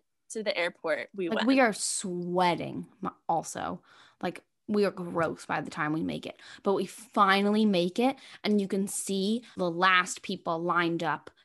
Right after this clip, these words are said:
Speaker 2: to get on this plane, and we sneak in the back of the line, last people to make it on the plane, because we literally arrived at nine nineteen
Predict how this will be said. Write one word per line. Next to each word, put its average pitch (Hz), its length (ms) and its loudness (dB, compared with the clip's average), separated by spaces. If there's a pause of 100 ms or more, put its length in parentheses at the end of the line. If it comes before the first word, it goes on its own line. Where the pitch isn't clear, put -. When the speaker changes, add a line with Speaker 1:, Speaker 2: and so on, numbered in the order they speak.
Speaker 2:
to 185 100 -4
get 160 200 -2
on 165 220 0
this 170 160 -4
plane, 175 420 -2 (280)
and 190 160 0
we 180 120 -2
sneak 196 680 -2
in 175 280 0
the 175 60 -2
back 165 280 2
of 185 80 -4
the 170 100 2
line, 156 460 0
last 190 400 4
people 180 240 2
to 170 80 4
make 165 220 0
it 170 60 2
on 165 120 2
the 160 60 -2
plane, 156 360 -4
because 175 300 -6
we 180 100 2
literally 196 400 4
arrived 165 500 4
at 165 100 4
nine 180 420 4
nineteen 170 580 0